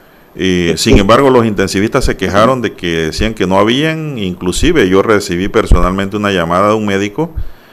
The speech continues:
esto, que me dijo que a él le dijeron que tenía que usar la ba-, la misma bata desechable, eh, al día siguiente porque no había. Esto, entonces esto nos indica que es un asunto lo, lo, logística o distribución dentro de la propia institución, porque en el stock, en el almacén hay.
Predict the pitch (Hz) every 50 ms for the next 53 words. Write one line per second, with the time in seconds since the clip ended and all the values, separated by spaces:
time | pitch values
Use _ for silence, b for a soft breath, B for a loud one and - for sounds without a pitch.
0 | B B B B B B B - 92 90 - - - - 87 85 82 85 - 131
1 | 139 165 156 131 123 110 107 120 - - - - 113 101 92 90 87 85 85 82
2 | 80 78 80 87 90 101 104 101 92 85 90 95 101 107 110 113 107 98 101 87
3 | 85 90 95 90 98 92 87 - - 98 98 95 90 90 92 98 90 87 87 87
4 | 95 117 127 131 131 113 107 117 139 160 147 - - 123 156 170 - - - _
5 | _ _ _ _ _ - 85 82 - - 80 76 - 104 98 98 101 107 135 156
6 | 147 120 98 87 80 78 76 73 73 73 76 76 76 80 80 98 101 104 - 101
7 | 92 95 98 110 - 143 143 147 123 98 98 90 90 90 92 113 185 190 95 76
8 | 69 - - b b b b b b b b b b b - 92 85 - - -
9 | 95 87 90 90 92 90 110 120 120 - - - - 147 147 135 127 120 120 143
10 | 139 147 135 135 135 143 147 143 131 - - - - 156 139 123 110 104 - -
11 | 92 98 95 90 90 87 85 85 82 85 92 95 95 - - - - - 151 -
12 | - - 143 135 123 123 113 110 113 98 - 104 101 95 95 - - - - 156
13 | 139 127 117 120 110 101 98 95 92 - - - - 156 147 - 131 - 135 127
14 | - - 160 139 113 104 98 - - 101 95 92 92 92 92 92 92 85 - -
15 | 151 170 170 165 139 131 117 110 104 98 98 92 90 90 90 - - - 180 202
16 | 208 151 92 73